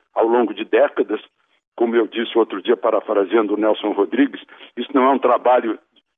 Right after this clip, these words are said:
que, que se improvisa do dia pra noite, é resultado, é um, é uma obra de décadas, né? Que foram, em que a, a própria sociedade foi deteriorando a lei, foi enfraquecendo a lei,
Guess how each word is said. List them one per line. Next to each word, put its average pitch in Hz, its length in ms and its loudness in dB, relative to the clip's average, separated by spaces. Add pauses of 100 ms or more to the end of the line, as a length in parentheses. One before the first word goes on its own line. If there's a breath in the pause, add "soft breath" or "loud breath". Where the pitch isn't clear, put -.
(100)
que, 110 140 -8
que - 200 -10
se - 140 -4
improvisa 107 720 0 (180)
do 107 120 -8
dia 117 200 2
pra 104 180 -2
noite, 139 360 2
é 107 40 2
resultado, 120 680 -2
é 101 60 0
um, 110 200 0
é 101 80 -6
uma 107 160 0
obra 131 280 2
de 107 120 -8
décadas, - 580 0 (120)
né? - 180 -8 (360 soft breath)
Que - 180 -20
foram, 113 340 0 (280)
em 127 140 4
que 127 240 -2
a, 117 100 4
a 104 160 -2
própria 160 420 0
sociedade 127 640 0
foi 127 120 2
deteriorando 131 960 2
a 101 60 4
lei, 123 380 0
foi 110 120 -6
enfraquecendo 120 760 -4
a 104 40 0
lei, 107 260 -4